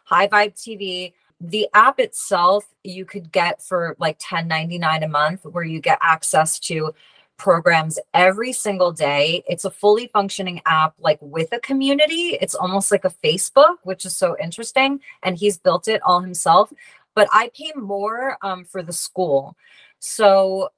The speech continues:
you know, I completed, um, a Pluto masterclass. So it's just a masterclass on the planet Pluto. I completed a Saturn masterclass, and each of these are, like, over forty hours each.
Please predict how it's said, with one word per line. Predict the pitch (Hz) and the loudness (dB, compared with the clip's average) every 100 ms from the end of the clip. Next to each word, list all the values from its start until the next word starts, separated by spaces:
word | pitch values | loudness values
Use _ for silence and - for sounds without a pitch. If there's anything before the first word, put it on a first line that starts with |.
| - - | -20 -18
you | - 208 | -8 -6
know, | 202 185 175 | -4 -4 -2
I | 190 | -4
completed, | - 208 - 220 214 214 208 202 - | -4 -14 -10 -10 -4 -2 -2 -2 -6
um, | 180 175 175 - - | -6 -6 -12 -14 -16
a | |
Pluto | 165 _ 214 240 | -16 _ 0 0
masterclass. | 247 247 247 247 254 254 269 262 285 294 - _ | -2 0 -2 -2 -8 -2 4 4 4 0 -12 _
So | - 202 | -2 0
it's | 185 - | 0 -2
just | - 208 - | -6 -6 -4
a | |
masterclass | 214 202 202 202 - 196 175 - - | 0 0 2 -2 -2 0 0 -4 -8
on | 170 165 180 | -2 -2 -2
the | 175 | -6
planet | 175 185 175 156 | -2 0 0 -2
Pluto. | _ 208 220 214 214 - - _ | _ 6 8 4 4 -2 -20 _
I | 185 | 0
completed | 190 190 196 185 180 175 185 | 0 -6 -4 2 4 4 0
a | 175 | -8
Saturn | - 196 180 214 220 | 0 6 6 4 -4
masterclass, | 220 214 214 220 208 - 214 214 220 - | -2 0 -2 -8 -10 0 2 2 -2 -8
and | - 185 - | -8 -10 -10
each | 220 226 | -10 -4
of | 269 | -6
these | 214 220 202 | -2 -4 0
are, | 202 | -2
like, | 180 165 160 - | 0 0 -2 -4
over | - 180 190 | -2 0 -2
forty | 185 175 170 175 | -4 -4 -4 -2
hours | - 156 156 160 - | 2 2 2 -2 -10
each. | 160 151 220 - - | -12 -6 -6 -6 -14